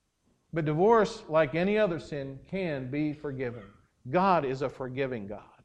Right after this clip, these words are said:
And we ought to be a forgiving people. And then, thirdly, it's untrue that a church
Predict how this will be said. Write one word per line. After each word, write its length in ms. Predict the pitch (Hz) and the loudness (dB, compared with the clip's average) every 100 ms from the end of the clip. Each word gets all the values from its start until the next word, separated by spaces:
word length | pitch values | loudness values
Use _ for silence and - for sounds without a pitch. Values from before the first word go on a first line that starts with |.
| _ _ _ _ _ _ _ _ _ _ _ _ - | _ _ _ _ _ _ _ _ _ _ _ _ -8
And 120 | 139 | -2
we 160 | 156 220 | 6 8
ought 180 | 180 151 | 8 4
to 80 | 147 | -2
be 140 | 151 | -4
a 40 | |
forgiving 460 | 131 127 135 131 113 | -6 -8 -8 -8 -10
people. 440 | 117 185 196 - _ _ _ _ _ _ _ _ _ _ _ _ _ _ _ _ _ _ _ _ _ _ _ _ - | -10 -12 -12 -20 _ _ _ _ _ _ _ _ _ _ _ _ _ _ _ _ _ _ _ _ _ _ _ _ -8
And 120 | 120 | 0
then, 400 | 160 180 170 151 - _ _ _ _ - | 4 4 2 -2 -14 _ _ _ _ 4
thirdly, 420 | 185 190 147 143 | 6 8 6 4
it's 120 | 139 | 6
untrue 680 | 165 208 202 226 208 123 - - _ _ _ _ _ _ _ _ - | 6 4 4 6 6 6 -2 -14 _ _ _ _ _ _ _ _ 4
that 160 | 147 | 6
a 60 | 143 | 6
church 500 | - 202 196 196 | 8 8 8 4